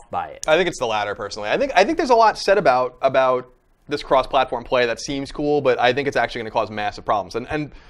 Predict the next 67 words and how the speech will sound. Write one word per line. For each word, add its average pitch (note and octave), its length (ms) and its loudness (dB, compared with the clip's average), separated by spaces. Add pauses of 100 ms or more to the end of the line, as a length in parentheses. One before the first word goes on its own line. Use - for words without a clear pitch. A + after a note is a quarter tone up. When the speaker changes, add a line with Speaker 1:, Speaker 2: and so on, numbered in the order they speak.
(180)
Speaker 2:
certainly G3+ 380 4
is D#3 200 -4
Speaker 1:
'Cause - 20 -8
Speaker 2:
going D3 260 4
Speaker 1:
it - 20 4
can F3 80 0
Speaker 2:
to - 40 -6
Speaker 1:
turn C4+ 200 2
people C4+ 320 4
off. D4 300 2
Speaker 2:
Yeah, F3+ 160 6
it's, - 120 -2
it's E3+ 220 0
going E3 200 2
to A2+ 60 -8
cause A2 160 -4
massive G2 220 -10
problems F2+ 220 -6
with E2 80 -20
this. E2+ 180 -12
I C#3+ 60 -6
mean, D#3 200 0
not F3 220 8
enough D#3 280 2
where C3 140 4
it's A#2+ 100 0
gonna A#2+ 140 -4
destroy G#2+ 300 -6
the A2 60 -6
game A2+ 120 -4
'cause F2+ 120 -14
it's - 100 -6
so G2 120 -2
popular, G2+ 420 -2
but G2 240 -6
that, D#3 180 2 (240)
think G#3+ 160 2
about C#4+ 160 6
a G3+ 60 2
game D#3 380 0
that A#2 160 -2
has A#2 400 -2
an, C3+ 220 -4
uh, C#3 200 -4
out C#3 180 2
the C3 80 -10
gate B2 280 2
a A2+ 40 -2
shooter A#2 380 -4
of G#2 80 -6
some A2 120 -8
sort, A2 220 -4
maybe, G#2 340 -6
um, G2 460 -6 (460)
with B2 120 -8
normal G#2+ 280 -6
lobbies A#2 400 0
and A2 80 -6
all G#2+ 80 -2
that G#2+ 100 -4
kind A2 140 -6
of G#2 40 -8
stuff, A2 220 -6
uh, G2+ 220 -4
deathmatch G#2+ 500 -6
or B2 60 -8
whatever, A2 260 -4